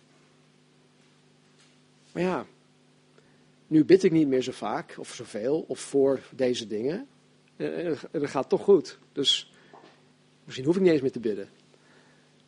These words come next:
Hè, dus het ging tot op dat moment altijd goed. En misschien omdat het altijd goed ging, of tot op dat moment goed ging, begonnen zij in hun toewijding aan God af te zwakken. Ze dachten minder, minder vaak aan God. Ze baden minder tot God,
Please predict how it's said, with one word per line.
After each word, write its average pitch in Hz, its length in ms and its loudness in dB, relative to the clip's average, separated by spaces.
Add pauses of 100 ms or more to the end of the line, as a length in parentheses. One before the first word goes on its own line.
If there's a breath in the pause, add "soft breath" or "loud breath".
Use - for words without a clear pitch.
(1600 soft breath)
Hè, 175 120 6
dus 226 140 6
het 247 120 0
ging 262 240 6
tot 247 160 4
op 202 80 2
dat 214 140 4
moment 220 240 6
altijd 202 320 2
goed. - 440 -2 (520 soft breath)
En 175 100 4
misschien 262 480 8
omdat 214 400 6
het - 220 2
altijd 220 420 4
goed - 280 0
ging, 160 200 4
of 147 100 0
tot 233 180 0
op 185 80 -4
dat 185 120 0
moment 156 180 0
goed - 160 -4
ging, 147 140 0
begonnen 202 440 4
zij 170 220 0
in 156 80 0
hun - 160 -2
toewijding 175 420 -2
aan 143 80 -4
God - 220 -8
af 190 160 -4
te 185 120 -10
zwakken. 160 400 -2
Ze 143 140 -2
dachten 131 340 0
minder, 123 280 2 (120)
minder 139 280 0
vaak 151 400 -2
aan 147 240 0
God. - 420 0 (560 soft breath)
Ze - 160 -2
baden 147 400 4
minder 131 240 2 (140)
tot 208 220 6
God, - 440 -2